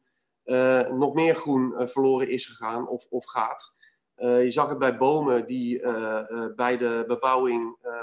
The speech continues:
bij de Apollo, eh, in eerste instantie werden behouden, die nu volledig, eh, achter een, eh, geluidswal zijn, eh, geplaatst. Er is gewoon, als je kijkt naar het hele bosgebied,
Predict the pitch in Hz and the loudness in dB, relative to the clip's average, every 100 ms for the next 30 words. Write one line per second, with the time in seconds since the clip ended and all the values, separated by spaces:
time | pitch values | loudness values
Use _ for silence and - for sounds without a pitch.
0 | 110 120 120 117 - 160 127 101 - _ | -6 -6 -6 -10 -6 -2 -2 -4 -8 _
1 | _ _ _ - 120 117 120 117 - - | _ _ _ -8 -4 -2 -2 -4 -10 -20
2 | _ _ _ _ 151 147 139 135 127 131 | _ _ _ _ -4 0 -2 -4 -4 -2
3 | 123 131 123 120 117 117 120 113 107 - | 0 0 0 0 0 0 0 -2 -6 -12
4 | - 120 135 135 135 135 131 127 120 - | -14 -6 -4 -4 -2 0 0 -2 -6 -6
5 | 120 113 117 - - 127 117 117 113 131 | -4 -4 -4 -6 -6 -6 -4 -4 -6 -2
6 | 131 135 131 120 120 127 117 117 117 113 | -2 -2 -4 -4 -4 -6 -6 -6 -6 -8
7 | - - 110 120 - - _ _ _ - | -10 -6 -6 -6 -14 -20 _ _ _ -8
8 | 135 135 170 - 160 147 147 143 - _ | -4 -2 -2 -2 0 0 0 -4 -14 _
9 | _ - 135 165 160 147 139 165 160 139 | _ -14 -6 -2 -2 -2 -2 -2 0 -2
10 | 160 - 135 135 135 | -4 -6 -8 -8 -10